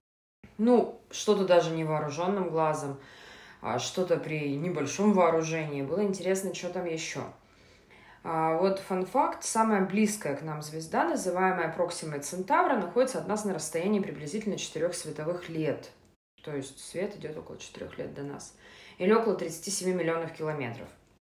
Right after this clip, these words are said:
В принципе, наблюдение за звездами как раз и позволило сделать определенные выводы о том,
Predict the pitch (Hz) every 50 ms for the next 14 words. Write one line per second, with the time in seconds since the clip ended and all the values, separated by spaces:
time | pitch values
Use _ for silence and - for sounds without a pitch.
0 | _ _ _ _ _ - - _ _ _ _ _ _ - _ _ _ _ _ -
1 | - - - - - - - - 247 262 247 254 262 240 220 220 233 208 247 247
2 | 233 214 202 202 202 202 226 330 370 294 294 254 208 190 196 - - 214 247 262
3 | - - - - - 214 214 214 202 208 - 185 180 175 170 190 240 247 240 220
4 | 208 190 185 175 160 - - 156 165 185 190 185 170 - - - - 160 165 175
5 | 180 180 170 160 156 160 190 190 185 175 165 160 151 147 - 180 180 175 170 165
6 | 165 160 156 -